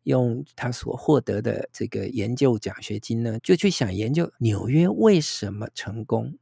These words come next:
他看出来的是说，在欧洲有很多建筑师有很多的宣言，在一九二零年代，可是呢，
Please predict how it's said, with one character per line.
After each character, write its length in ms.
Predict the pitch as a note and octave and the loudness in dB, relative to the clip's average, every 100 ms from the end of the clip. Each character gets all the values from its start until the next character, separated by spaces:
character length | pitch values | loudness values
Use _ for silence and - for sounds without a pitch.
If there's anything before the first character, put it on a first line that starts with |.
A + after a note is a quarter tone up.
| _ _ | _ _
他 160 | - - | -10 -8
看 240 | - A#3+ F#3+ | -2 0 0
出 160 | - | 2
来 140 | F#3 D#3 | 2 2
的 120 | E3 | 0
是 160 | D#3+ D#3+ | -2 -4
说， 340 | - D#3+ D#3 _ _ _ _ | 2 2 2 _ _ _ _
在 180 | C#3+ C3+ | 2 4
欧 280 | C3+ C#3 | 4 4
洲 300 | C#3 C3 C3+ - _ _ | 4 0 0 -4 _ _
有 200 | B2+ D#3 | 2 2
很 400 | D#3 - G#2+ G#2+ | 2 -2 -2 0
多 200 | C3+ D3+ | 0 2
建 240 | E3 D3 | 2 0
筑 160 | B2 A#2+ | -2 -4
师 260 | - C3+ - | -2 -4 -2
有 140 | A#2 | -4
很 500 | - - - C#3+ A#2+ | -4 -2 0 0 2
多 220 | D#3+ D#3 | 2 2
的 100 | D#3 | 2
宣 300 | C3 C#3 C3+ | 0 0 0
言， 180 | A#2 G2+ | 0 -2
在 140 | B2+ - | -4 -2
一 80 | B2+ | 0
九 100 | A#2 - | 0 0
二 80 | A2+ | -2
零 220 | G#2+ A2 | -2 -8
年 240 | G#2+ C3 | -10 -8
代， 260 | - A2 - _ _ _ _ _ _ _ _ _ _ - | -6 -6 -8 _ _ _ _ _ _ _ _ _ _ 0
可 160 | C3 | 0
是 160 | B2 D#3 | 4 4
呢， 260 | D3 C#3+ | 6 4